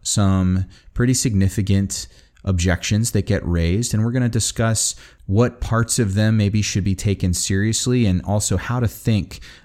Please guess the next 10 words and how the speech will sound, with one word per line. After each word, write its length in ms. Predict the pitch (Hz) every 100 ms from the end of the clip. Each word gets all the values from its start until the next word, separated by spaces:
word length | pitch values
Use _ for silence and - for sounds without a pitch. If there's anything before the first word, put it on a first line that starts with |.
| -
about 520 | 92 85 90 101 -
them 440 | 92 92 87 85 -
in 240 | 90 87
light 280 | 85 92 95
of 380 | 87 85 82 82
the, 500 | 92 90 85 82 - _ -
I 120 | 82 82
think, 280 | - 95
very 540 | 87 95 92 90 85 -
obvious 560 | 82 90 104 92 85